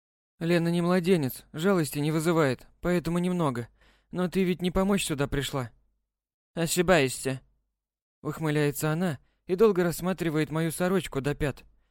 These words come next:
распущенные светлые волосы, задерживается на наверняка опухшем после сна лице.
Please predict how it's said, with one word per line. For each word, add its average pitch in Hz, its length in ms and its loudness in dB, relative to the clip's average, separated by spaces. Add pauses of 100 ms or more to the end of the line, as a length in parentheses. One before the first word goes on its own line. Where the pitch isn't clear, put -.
(120)
распущенные 160 680 -2
светлые 156 420 -2
волосы, 151 480 -4 (500)
задерживается 165 800 2
на 170 80 0
наверняка 170 540 2
опухшем 156 480 -2
после 151 340 -2
сна 170 220 -2
лице. 156 440 -2